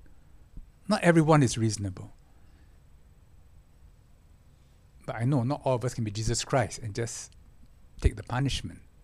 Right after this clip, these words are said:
uncomplaining. So it is a dilemma. Maybe we should think of changing jobs. Maybe we are part of the problem.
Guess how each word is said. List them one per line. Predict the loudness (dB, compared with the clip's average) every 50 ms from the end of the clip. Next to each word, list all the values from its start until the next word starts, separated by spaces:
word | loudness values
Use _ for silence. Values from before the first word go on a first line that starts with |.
| -20 -20 -20 -20 -20 -20 -18 -12
uncomplaining. | -12 -12 -8 -8 -10 -8 -4 -4 -4 -4 -4 -6 -10 -16 -20 -20 -20 -20 -20 -20 -20 -20 -20 -20 -20 -20 -20 -20 -20 -20 -20 -20 -20 -20 -20 -16
So | -10 -6 -6
it | -4 -4
is | -4 -4 -2
a |
dilemma. | 0 0 0 2 2 2 0 0 -2 -4 -4 -4
Maybe | -4 -4 -4 -4 -4 -4
we | -6 -6
should | -8 -8 -10 -12 -14 -20 -20 -20 -20 -14 -6 -4
think | -4 -4 -4 -4
of | -4 -6 -6 -8 -12 -20 -20 -20 -20 -20 -20 -20 -20 -20 -20 -20 -20 -20 -20 -20 -20 -20 -20 -20 -20 -20 -20 -20 -20 -20 -18 -18 -18 -18 -18 -20 -20 -20 -20 -20 -20 -20 -20 -20 -20 -20 -20 -20 -20 -14 -8
changing | -4 -4 -2 -2 -2 -4 -4
jobs. | -2 -2 0 0 0 -2 -4 -10 -16 -16 -18 -20 -20 -20 -20 -20 -20 -20 -20 -20 -20 -20 -20 -20 -20 -20 -20 -20 -20 -20 -20 -20 -20 -20 -20 -20 -20 -20 -20 -20 -20 -20 -20 -20 -20 -18 -12 -8
Maybe | -6 -4 -4 -2
we | -2 -2
are | -2
part | 0 -2 -4 -2
of | -4
the | -6
problem. | -6 -4 -4 -4 -4 -4 -4 -6 -6